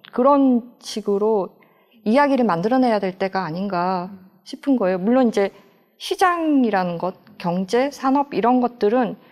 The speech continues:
저희가 할 수 있는 것보다 훨씬 큰 힘을 갖고 있고 개개인의 힘은 별로 아무 그 거기에 대항하기에는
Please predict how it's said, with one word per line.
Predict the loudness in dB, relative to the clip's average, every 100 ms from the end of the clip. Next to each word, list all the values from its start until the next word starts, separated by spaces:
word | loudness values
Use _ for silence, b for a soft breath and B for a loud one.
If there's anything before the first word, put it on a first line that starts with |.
| b
저희가 | -2 0 2 2
할 | 0
수 | -2 0
있는 | 2 0
것보다 | -2 -2 -4
훨씬 | 0 0 0 -4 -8
큰 | -6 -2 0
힘을 | 2 2
갖고 | 0 -4 -2 -4
있고 | -2 -4 -4 B B -2
개개인의 | 0 2 2 2 2
힘은 | 2 2 0
별로 | 0 0 -2 -4 _
아무 | -4 2 2 2 2 -2 -4
그 | -6 -4
거기에 | -2 0 0 0
대항하기에는 | 0 2 0 -2 -4 -4 -2 -4